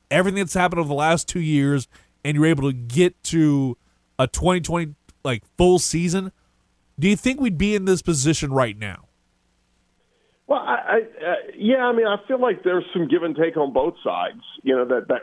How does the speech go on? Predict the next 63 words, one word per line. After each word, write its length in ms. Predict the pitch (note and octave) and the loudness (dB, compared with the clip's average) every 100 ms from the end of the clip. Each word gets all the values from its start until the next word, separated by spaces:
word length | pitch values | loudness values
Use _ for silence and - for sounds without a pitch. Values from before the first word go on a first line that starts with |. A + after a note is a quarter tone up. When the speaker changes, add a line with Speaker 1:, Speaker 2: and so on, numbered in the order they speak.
| - | -2
Speaker 2:
uh, 160 | C#3 A2 | 0 0
that 180 | A#2 C3 | 0 0
both 180 | D3+ E3+ | 0 0
sides 240 | - A#2+ A2 | -2 -4 -4
could 80 | - | -4
have 100 | A#2 | -2
done 180 | A#2 A2+ | -2 -4
something 240 | A#2+ E2+ G#2+ | -4 -4 -4
better. 240 | G#2 A2 | -2 0
I 40 | D3+ | 0
talked 240 | F3+ E3 | -2 -2
with 120 | D3 | -4
Tony 240 | - D#3 C#3+ | -2 -2 -2
Clark, 420 | - C#3 E3+ B2 - _ _ _ _ | -2 0 0 -2 -10 _ _ _ _
you 140 | - C3+ | -6 -2
know, 100 | B2+ | 0
the 80 | C3+ | 0
head 140 | D3+ | 0
of 40 | |
the 80 | B2+ | -2
Players 300 | - D#3+ E3+ C#3 | -4 -2 -2 -2
Union 340 | C#3+ C#3 C3 | -2 -2 -2
at 340 | G#2+ C3 C3 | -2 -2 -2
the, 220 | - C3+ B2+ | -2 0 2
uh, 440 | B2 A#2+ A2+ - | 2 0 -4 -6
at 100 | - | -6
the 60 | B2 | -2
World 260 | C3+ C3+ - | 0 0 -2
Series, 400 | F3 G3+ C3 C3 - _ _ _ | 0 0 0 -4 -6 _ _ _
and 300 | - C#3+ E3 | -4 -2 0
I 60 | D3+ | 0
remember 260 | F3 F3+ F#3 | -2 -2 -2
talking 260 | F#3 F3+ | -2 0
with 120 | F3+ | -2
him, 160 | E3+ F3+ | 0 0
them, 220 | F3+ G#3 | 0 0
and 220 | F3+ C3+ | -4 -2
him 200 | C#3+ E3+ | -2 -2
kinda 200 | E3+ E3+ E3 | -2 -2 -2
saying, 160 | F3 F#3+ | -2 0
"Oh, 160 | G3 | 0
you 120 | G3 | 0
know, 100 | A#3 | 0
we're 160 | A#3+ C#4 | 0 -2
gonna 200 | C4 G#4+ | -2 0
wait 200 | F#3 F#3 | 0 -2
and 100 | - - | -6 -10
see, 460 | D#3+ E3 E3 D#3+ D3 | -6 -4 -4 0 0
and, 120 | C#3 | 2
you 80 | D#3 | 2
know, 160 | D#3+ | 2
we're 100 | D#3+ | 2
gonna 160 | G#3+ A3+ | 0 0
approach 340 | F3+ F#3+ F#3 | 0 -2 -2
this." 120 | F#3+ F3+ | -4 -2
And 60 | |
I'm 80 | G3 | 0
like, 160 | G#3+ G#3 | 0 0
"Man, 180 | A#3+ G#3 | 0 0
why 140 | C4+ | 0
not 160 | G4+ G4+ | -2 0
be 120 | E4 | 0
proactive? 720 | - B3 F3+ A3+ - - | 2 0 0 -2 -6 -16